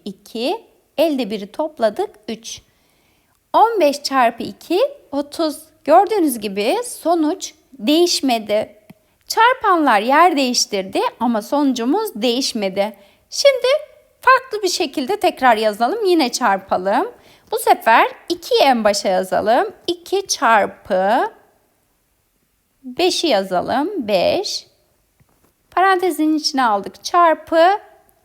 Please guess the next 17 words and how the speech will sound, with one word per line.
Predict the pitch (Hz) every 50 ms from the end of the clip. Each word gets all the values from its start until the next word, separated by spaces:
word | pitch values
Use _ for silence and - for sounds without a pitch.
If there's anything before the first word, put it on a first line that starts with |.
| _ _ _ _ _
hangi | _ - 381 427 427 381
sayımız | 359 - 320 277 269 262 254 254 -
kaldı? | - 302 285 294 311 320 440 - -
Üç. | 240 214 214 - - - - _ _ _ _ _ _ _ _ _ _ _ _ _ _ _ _ _ - _ - - - - - - - _ _ -
Yerlerini | 359 415 480 453 415 330 311 311 311 381 453 415
değiştirdik | 349 320 330 - - - 277 220 202 254 - -
yine | 202 196 190 196
tamamen. | - 247 214 196 185 180 180 185 202 277 381 466 523 - _ _
Tekrar | - 302 302 302 - 220 196 180
çarpalım. | - - 247 208 175 180 - - 180 175 180 185 208 320 427 554 - - _ _ _ _ _ _ _ _ _ -
İki | - 392 - 640 640 -
çarpı | - 403 349 240 220 - - 233 190
beş, | 185 190 202 226 440 - - - - - _ _ _ -
iki | - 214 - - 233
kere | - - 202 180 175 170 175
beş, | 185 190 262 370 480 - - - - _ _ _ _ _ _ _ _ _ _ _ _ _ _ _ -
on | 403 453 440 392 330 185 - -